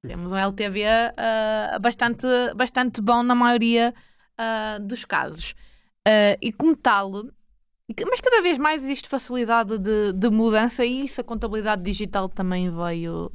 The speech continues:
trazer essa facilidade. Ahm, mas, ah, realmente vai ser uma ligação e a pessoa, se está bem, não vai ter tendência a, a, a mudar.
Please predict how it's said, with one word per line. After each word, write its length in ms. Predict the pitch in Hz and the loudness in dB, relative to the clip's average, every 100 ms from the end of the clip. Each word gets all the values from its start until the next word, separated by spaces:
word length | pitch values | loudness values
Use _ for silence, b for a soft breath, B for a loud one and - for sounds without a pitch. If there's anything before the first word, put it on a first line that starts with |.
| - | -4
trazer 420 | 202 175 226 208 | -4 0 0 0
essa 220 | 196 202 | -4 -8
facilidade. 920 | 196 190 - 185 190 185 165 170 202 226 b b b - | -10 -12 -10 -6 -4 0 -2 -2 -6 -8 b b b 0
Ahm, 640 | 233 226 226 220 220 214 - - | 4 6 6 4 4 0 -4 -2
mas, 480 | 233 240 240 247 - - | 2 4 4 2 -6 -4
ah, 200 | 226 226 | 0 0
realmente 400 | 302 294 294 285 | 2 2 0 0
vai 140 | 262 | 0
ser 140 | 254 247 | 0 0
uma 120 | 247 | 0
ligação 380 | 247 240 240 403 | 2 0 0 0
e 40 | |
a 40 | 403 | -2
pessoa, 240 | - 403 | 2 0
se 100 | - | 0
está 260 | - 339 294 | 2 4 4
bem, 420 | 226 226 240 359 - _ _ _ _ _ - | 4 2 0 -6 -10 _ _ _ _ _ -4
não 200 | 285 330 | 0 2
vai 160 | 320 | 2
ter 140 | 320 254 | 0 -2
tendência 720 | 262 240 233 - 226 220 220 | 2 2 2 2 2 4 2
a, 640 | 214 208 202 202 196 190 - _ _ _ - | 0 -2 0 -2 -2 -6 -10 _ _ _ 2
a, 340 | 226 220 226 | 4 4 4
a 40 | |
mudar. 540 | 226 220 202 190 156 | 4 4 4 2 2